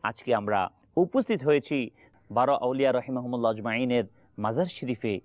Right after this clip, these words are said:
তিনারাও আল্লাহর নবী সাল্লাল্লাহু আলাইহি সাল্লাতু ওয়াসসালামের ভালোবাসায় উদ্বুদ্ধ হয়ে ইসলামের দাওয়াতকে প্রচার করার জন্য আমাদের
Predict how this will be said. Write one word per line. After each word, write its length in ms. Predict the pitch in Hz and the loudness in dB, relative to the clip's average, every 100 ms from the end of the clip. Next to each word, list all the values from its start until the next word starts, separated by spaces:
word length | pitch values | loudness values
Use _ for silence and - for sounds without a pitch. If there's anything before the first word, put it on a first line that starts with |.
| _ _ - | _ _ -4
তিনারাও 480 | 127 135 147 165 117 95 - _ _ _ - | 0 2 2 2 0 -4 -14 _ _ _ -6
আল্লাহর 380 | 113 113 107 101 _ _ _ 107 | -2 2 0 -2 _ _ _ -4
নবী 260 | 113 120 113 98 _ _ | 0 0 -2 -4 _ _
সাল্লাল্লাহু 640 | - 131 117 107 104 107 104 101 | 0 0 2 0 4 2 4 0
আলাইহি 280 | 101 107 104 - | 0 -4 -8 -4
সাল্লাতু 360 | 98 98 104 98 | 0 2 0 -4
ওয়াসসালামের 640 | 92 - 92 90 95 90 98 - _ _ _ _ | -10 -4 -4 -4 -4 -8 -10 -20 _ _ _ _
ভালোবাসায় 760 | 101 95 104 113 113 110 104 98 - | -12 -4 0 2 2 0 -2 -2 -2
উদ্বুদ্ধ 400 | 127 110 156 123 123 101 | -6 -2 -2 2 2 2
হয়ে 220 | 104 101 90 - _ _ - | 2 0 -4 -12 _ _ -6
ইসলামের 600 | - - 160 180 175 135 107 | -6 -4 -2 0 0 -2 -2
দাওয়াতকে 460 | 117 165 208 - 151 123 | -2 -2 -8 -4 -4 -2
প্রচার 300 | 139 185 202 160 | -4 -4 -4 -2
করার 220 | 135 117 107 | 0 0 -2
জন্য 180 | 104 101 95 92 _ _ _ _ _ _ _ _ _ _ _ _ _ _ | -6 -4 -6 -8 _ _ _ _ _ _ _ _ _ _ _ _ _ _
আমাদের 460 | 107 107 98 101 | -2 0 0 -2